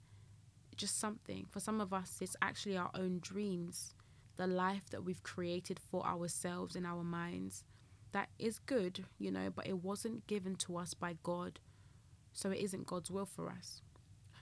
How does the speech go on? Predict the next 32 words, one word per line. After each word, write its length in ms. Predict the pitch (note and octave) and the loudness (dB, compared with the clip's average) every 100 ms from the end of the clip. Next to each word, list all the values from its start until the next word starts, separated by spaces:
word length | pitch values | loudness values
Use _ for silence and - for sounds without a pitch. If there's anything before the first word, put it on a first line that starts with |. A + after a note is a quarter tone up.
| - | -8
For 100 | - | -2
some 200 | G3+ G#3 | 2 4
of 80 | F#3+ | 4
us, 180 | F#3+ - | 2 4
we 60 | |
need 160 | F#3 F#3 | 2 2
to 100 | F#3 | 0
let 180 | F#3 F#3 | 0 -2
go 120 | F3+ | -2
of 240 | F3+ F3+ E3 - | 0 -2 -4 -4
bitterness. 640 | G#3+ G#3+ F3+ E3+ - - - - - - - - - - - - | -2 0 -2 -4 -4 -6 -8 -14 -20 -20 -20 -20 -20 -20 -10 2
We 100 | G3 | 2
need 100 | F#3+ | 4
to 60 | |
let 120 | F#3+ - | 0 0
go 220 | F#3 F#3 | 2 2
of 140 | F3 | 2
resentment. 640 | F3+ E3 G#3+ - F3 - - - | 0 2 0 0 -4 -6 -10 -6
We 100 | - | 0
need 100 | F#3+ | 0
to 100 | - | 0
let 120 | F#3 - | -2 0
go 120 | F#3+ | -2
of 100 | F3+ | 0
unforgiveness 800 | G3 F3+ - F3 A3+ G3+ F3+ E3+ | -2 -2 -4 0 0 2 -2 -2
and 120 | F3 | -4
offense 600 | D#3+ E3+ - - - - - - - - - - | -6 -6 -8 -10 -14 -14 -16 -18 -18 -18 -18 -6
that 100 | - | 0
we 80 | F#3+ | 4
might 240 | F#3+ G3+ | 4 4
have 300 | - G#3 - | 0 -4 -4
clung 340 | - - G3 | -8 0 0